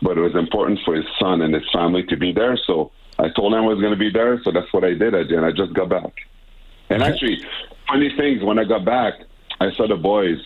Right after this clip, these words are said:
Speaker 1: um, in the plane, um, coming back from Germany, you know, the,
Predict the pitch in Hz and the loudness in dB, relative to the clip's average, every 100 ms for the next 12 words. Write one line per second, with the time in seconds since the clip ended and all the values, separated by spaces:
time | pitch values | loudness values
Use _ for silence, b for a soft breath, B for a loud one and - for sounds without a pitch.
0 | - 82 82 76 71 71 - - - - | -4 0 0 0 0 -2 -6 -18 -8 -4
1 | 85 78 - 92 85 78 71 - 78 71 | -2 -2 0 0 0 -2 -4 -2 0 2
2 | 71 71 - 82 78 82 80 - 76 73 | 0 -2 -2 -2 0 0 -2 -2 -2 -2
3 | 85 85 73 69 - B B B - 78 | 0 0 0 -2 -6 B B B -2 -2
4 | - | -2